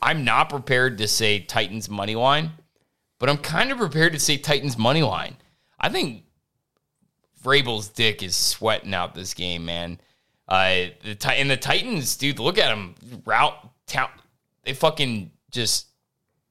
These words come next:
under the, under the radar, just tallied off five wins in a row,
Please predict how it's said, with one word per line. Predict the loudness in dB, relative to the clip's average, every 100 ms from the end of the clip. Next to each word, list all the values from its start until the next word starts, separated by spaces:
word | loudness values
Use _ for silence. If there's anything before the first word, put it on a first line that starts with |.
| _ _ _ _ _ _ _ _
under | 0 2 2
the, | 2 2
under | 0 2
the | 2
radar, | 4 4 6 4 2 -6 _ _ _
just | -6 -6 -6 _ _
tallied | 2 4 4 4
off | 6 6 4 2
five | 2 4 0 -4
wins | -2 0 0
in | -2
a | 0
row, | 2 4 2 0 -6